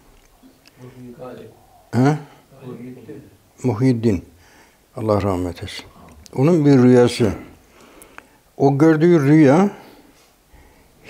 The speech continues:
Speaker 2: Hicri tarihe göre olsa bin dokuz yüz bir,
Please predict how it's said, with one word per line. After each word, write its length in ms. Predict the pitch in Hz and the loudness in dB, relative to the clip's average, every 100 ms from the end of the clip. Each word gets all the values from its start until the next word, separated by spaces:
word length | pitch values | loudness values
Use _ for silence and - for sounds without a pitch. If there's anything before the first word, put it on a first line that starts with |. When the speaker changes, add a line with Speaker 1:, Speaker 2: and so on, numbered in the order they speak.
| 127 | -10
Speaker 2:
Hicri 720 | 131 131 147 180 160 127 - _ _ | -2 2 4 4 4 2 -2 _ _
tarihe 420 | - 120 117 117 113 | 0 2 4 2 2
göre 240 | 107 107 | 0 0
olsa 500 | 104 101 - 165 196 - _ _ _ _ _ - | 0 -2 -2 -2 -2 -8 _ _ _ _ _ -2
bin 160 | 143 135 | 0 2
dokuz 340 | 135 143 156 | 2 0 -4
yüz 220 | 165 143 | -4 0
bir, 400 | 127 104 - - | 2 0 -2 -14